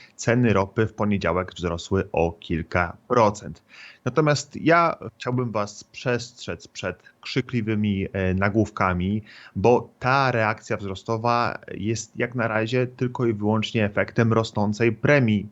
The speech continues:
politycznej i odreagowaniem ubiegłotygodniowych spadków. A to dlatego,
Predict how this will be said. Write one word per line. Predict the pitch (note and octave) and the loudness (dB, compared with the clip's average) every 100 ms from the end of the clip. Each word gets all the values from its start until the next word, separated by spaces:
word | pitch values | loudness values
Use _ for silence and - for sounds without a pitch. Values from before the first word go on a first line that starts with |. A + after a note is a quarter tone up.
| _ | _
politycznej | A2+ A2+ G#2 G2+ - A2 B2+ B2 - | 2 2 0 -4 -2 0 0 0 -2
i | E3+ F3 - | -4 -4 -4
odreagowaniem | D#3 C#3 B2 A#2 A2 G#2+ G2+ A2 A2+ | -2 0 2 0 0 -2 -2 -2 -4
ubiegłotygodniowych | G2+ G2 G2 G#2 G2+ F#2 G2 G2 F#2 G2+ G#2 - _ | -4 -4 -4 -4 -4 -2 -2 0 0 0 0 -6 _
spadków. | - - C3+ A2+ - - - - - - - | -14 0 2 2 -2 -16 -18 -20 -20 -10 -6
A | |
to | G#2+ F#3 | 0 2
dlatego, | F#3 D3+ A#2+ G#2+ B2 C#3+ | 2 2 0 2 2 2